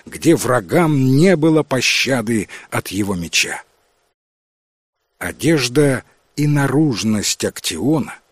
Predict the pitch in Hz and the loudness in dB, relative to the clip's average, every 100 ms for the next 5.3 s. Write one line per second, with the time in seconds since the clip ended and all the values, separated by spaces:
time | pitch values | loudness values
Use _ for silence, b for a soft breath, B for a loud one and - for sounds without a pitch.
0 | B B - 120 113 113 113 101 139 - | B B -2 0 2 0 -2 0 -2 0
1 | 143 120 104 - - - 135 139 156 B | 0 0 0 -4 -6 -4 0 2 0 B
2 | - - - 95 113 135 151 - - - | -4 -2 0 -2 -2 -2 -2 -4 -14 -20
3 | _ _ _ - - 131 123 123 123 - | _ _ _ -10 0 0 2 2 0 0
4 | 135 - - 135 110 - 98 110 156 139 | -2 0 0 0 0 -2 -2 2 2 2
5 | - 135 - | 2 0 -2